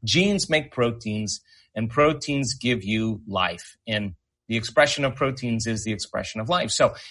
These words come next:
the new personality that emerges is thinking differently, is acting differently, and is feeling differently, and their life changes as a result of it.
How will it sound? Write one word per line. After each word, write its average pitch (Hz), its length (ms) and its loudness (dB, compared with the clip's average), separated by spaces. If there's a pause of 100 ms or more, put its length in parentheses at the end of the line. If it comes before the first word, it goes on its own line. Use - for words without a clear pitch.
the 160 60 4
new 180 200 10
personality 151 800 6
that 113 180 8
emerges 117 800 4 (760)
is 135 180 2
thinking 151 340 4
differently, 185 540 0 (260)
is 113 120 -2
acting 120 380 4
differently, 156 720 -2 (280)
and 139 120 2
is 143 100 0
feeling 196 300 2
differently, 107 520 -4
and 131 140 4
their 151 140 6
life 113 280 2
changes 139 500 -2
as 95 160 -4
a 101 40 -8
result 127 400 0
of - 100 -14
it. - 80 -18